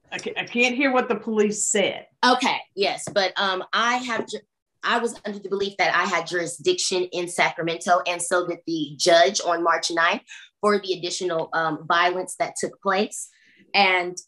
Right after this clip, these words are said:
Speaker 2: they issued me a restraining order. This motion to dismiss is what he always does, 'cause he have, he has the money to get a, a, a lawyer and, and submit anything into the court.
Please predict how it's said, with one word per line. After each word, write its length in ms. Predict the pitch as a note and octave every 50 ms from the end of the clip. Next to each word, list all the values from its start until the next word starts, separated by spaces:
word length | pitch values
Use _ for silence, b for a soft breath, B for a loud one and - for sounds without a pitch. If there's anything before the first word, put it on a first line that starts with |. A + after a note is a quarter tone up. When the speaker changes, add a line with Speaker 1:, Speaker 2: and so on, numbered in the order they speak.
| _ -
Speaker 2:
they 300 | D#3+ F#3 A3 A3 G#3 -
issued 360 | - G#3+ G#3+ - - A3 G#3 G3+
me 280 | F#3 F#3 F3+ E3+ E3 -
a 100 | F3 F3
restraining 460 | F3 F3+ - - - F#3 E3+ E3+ D#3
order. 260 | - - D3 C3+ A2 - F#3
This 260 | F3+ F#3 A3 G#3+ -
motion 340 | A3 G#3 G#3+ - - C4 C4+
to 100 | C#4+ C4
dismiss 520 | G#3+ A3+ G#3 - G3 G3 A3 A#3+ A#3 - - -
is 160 | G3+ - F3
what 140 | G3 F#3 -
he 160 | G3 G3+ -
always 320 | E3+ E3+ F3 F3+ F#3 F#3 -
does, 160 | G3 G#3 -
'cause 140 | - F#3 -
he 140 | C#4+ C#4
have, 200 | C4+ A#3+ A#3 G3+ - -
he 200 | - - C4+ B3+
has 200 | B3 G#3 G#3 -
the 100 | - F3
money 340 | E3 E3 D#3+ D#4 F4 - b b b b b b _ - -
to 420 | - A#3 G#3+ G3+ G3+ F#3+ - - _ _ _ _ _ - D#3
get 240 | D3+ G3 G#3 F#3+ -
a, 200 | F#3 F#3 F3+ E3 -
a, 240 | F3+ F3 - - F3+
a 160 | F3 - - -
lawyer 420 | F3 E3+ F#3+ G3 F#3 F3+ F3+ F#3 F3+
and, 160 | - F#3 F3+ E3+
and 280 | - F3 F3+ F3 E3+ - _ _ _ _ _ _ -
submit 400 | - - - G3+ F#3+ F#3 F3 F3+ -
anything 380 | A3+ C4+ C#4 A3+ - F3+ D#3 D3
into 200 | C#3+ - - C#3+
the 80 | -
court. 320 | - - D3 C#3 - B